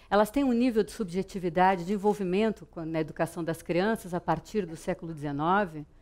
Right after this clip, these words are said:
que foi o momento que elas se tornaram curadoras do ambiente doméstico e da transmissão de valores, que provavelmente elas estão muito mais próximas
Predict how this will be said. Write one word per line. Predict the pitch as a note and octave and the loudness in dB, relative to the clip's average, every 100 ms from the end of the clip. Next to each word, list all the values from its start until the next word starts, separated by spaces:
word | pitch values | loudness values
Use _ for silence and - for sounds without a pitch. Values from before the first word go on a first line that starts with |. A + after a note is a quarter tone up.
| - - - | -20 -20 -14
que | - F3 E3+ | -2 2 2
foi | - F3+ | 2 0
o | E3 | 2
momento | E3 E3 E3 | 2 2 0
que | F3+ | 0
elas | D#3+ D#3 - | 0 0 -6
se | - | -14
tornaram | - F#3+ E3+ F3+ F3 | -4 -2 2 2 2
curadoras | - G#3+ F#3 D3+ E3 G#3+ G3 D#3+ | 0 4 4 4 2 4 4 2
do | D#3 | 0
ambiente | D3+ D#3 D3+ | -2 -2 -4
doméstico | D#3+ D3 D3+ F3 F#3+ - - - - - - | -8 -4 0 0 0 -8 -20 -20 -20 -18 -2
e | |
da | F3+ | 0
transmissão | F3+ F3+ D#3+ D#3+ D#3+ F3 | 2 2 0 -2 -6 -4
de | D#3+ D#3 | -4 -2
valores, | D3 C#3+ D#3+ G#3+ G3 D3 - - - - - - | -2 0 2 4 2 -2 -16 -20 -20 -20 -18 -2
que | C#4 D4+ | 2 2
provavelmente | - C4 B3 A#3 G3+ A3 | 2 2 4 4 2 2
elas | A3+ A3 | 2 0
estão | A3 G3 | 0 -4
muito | A#3 C4+ | -2 -2
mais | G#3+ B3 - | 0 0 -2
próximas | - F#3+ A3+ - E3 D3 - | -2 2 2 -2 -12 -12 -16